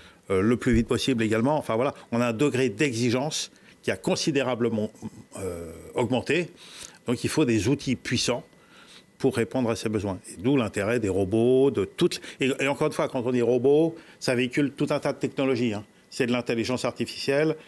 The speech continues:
c'est de l'imagerie, euh, médicale à rayon X trois D, c'est de la réalité augmentée, c'est de la planification, euh, assistée par ordinateur, et cetera.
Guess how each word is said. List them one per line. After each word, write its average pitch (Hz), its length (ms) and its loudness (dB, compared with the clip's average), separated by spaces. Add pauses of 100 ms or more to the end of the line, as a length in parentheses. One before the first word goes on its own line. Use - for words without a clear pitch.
(140)
c'est 143 200 0
de 123 60 -2
l'imagerie, 135 560 0 (440)
euh, 113 220 2
médicale 120 640 0
à 117 80 0
rayon 117 300 0
X 123 240 -4
trois 120 240 0
D, 143 360 2 (200)
c'est - 160 0
de 120 60 0
la 123 80 0
réalité 113 300 0
augmentée, 127 540 -2
c'est 139 140 -2
de 117 40 0
la 104 100 0
planification, 123 920 -2 (640)
euh, 101 280 2
assistée 117 380 -2
par 120 120 0
ordinateur, 110 460 -2
et 127 120 0
cetera. - 280 -6